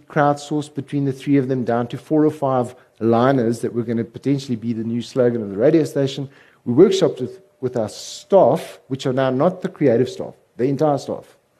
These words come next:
And our receptionist, who's our receptionist to this day, Daphne Yaches, wonderful lady, actually came up with a slogan because we all thought that what was lying on the table had been used before, was hackneyed, et cetera. And we came up with the slogan, "Your Music, Your World."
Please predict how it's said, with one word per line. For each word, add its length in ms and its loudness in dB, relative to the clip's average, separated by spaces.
And 260 2
our 200 2
receptionist, 640 0
who's 160 -6
our 120 2
receptionist 580 -2
to 80 -6
this 160 -8
day, 240 0
Daphne 400 -4
Yaches, 400 -4
wonderful 460 -4
lady, 320 -4
actually 240 -6
came 260 -4
up 140 -8
with 100 -6
a 40 -10
slogan 500 -2
because 380 -4
we 120 -2
all 180 -2
thought 320 -6
that 180 -4
what 220 -4
was 120 -6
lying 220 0
on 80 -2
the 80 -4
table 280 0
had 200 -2
been 120 -4
used 220 -4
before, 340 -6
was 140 -6
hackneyed, 380 -8
et 100 -8
cetera. 380 -10
And 80 -2
we 80 2
came 180 4
up 120 2
with 100 -6
the 40 -8
slogan, 380 0
"Your 140 -2
Music, 320 -6
Your 100 -4
World." 220 -4